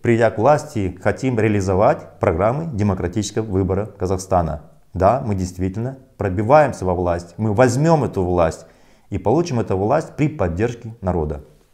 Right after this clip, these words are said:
Вот что значит, а, мой ответ на вопрос, рветесь ли вы к власти. Второй вопрос. Что будет с вооруженными силами Республики Казахстан? Будет ли изменение доктрины?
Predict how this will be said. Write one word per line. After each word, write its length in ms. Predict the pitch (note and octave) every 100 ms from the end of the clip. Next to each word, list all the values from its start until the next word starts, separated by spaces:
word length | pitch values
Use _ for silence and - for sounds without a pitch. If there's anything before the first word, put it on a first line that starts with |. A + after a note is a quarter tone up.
| -
Вот 160 | C3 D3+
что 120 | G2+
значит, 440 | G2+ A#2+ A2 G2+ - _ _ _ _ _ _ _ _
а, 240 | F2+ F2 F2
мой 240 | F#2 B2
ответ 360 | G#2 G#2 C#3+ D3
на 200 | F#2+ F#2
вопрос, 500 | F#2+ F#2 A#2 A#2+ - - -
рветесь 540 | F2+ F#2 A#2+ - -
ли 80 | F2+
вы 260 | F2 G#2 G#2
к 160 | -
власти. 380 | F2+ D2+ - - - _ - - - - -
Второй 260 | - F3+ E3
вопрос. 480 | A#2+ G2 F#2+ - - - - - - - - _ _ _ - - - - - - - - - - - _ _
Что 280 | - G3+ G#3+
будет 400 | E3+ E3+ E3+ - - _
с 140 | - -
вооруженными 640 | B2+ C3 B2+ D#3+ D3+ C3+
силами 600 | B2+ C3 C#3+ C#3 B2+ B2 -
Республики 440 | A2 - A2+ G2
Казахстан? 640 | G#2 G#2 - G2+ E2+ C#2+ - - - - - - - _ _ _ - -
Будет 400 | G2+ C#3 E3 C#3+
ли 140 | C#3 C3
изменение 420 | B2 B2+ C#3+ A#2+
доктрины? 640 | A2+ A2+ A2+ G#2 F2 D2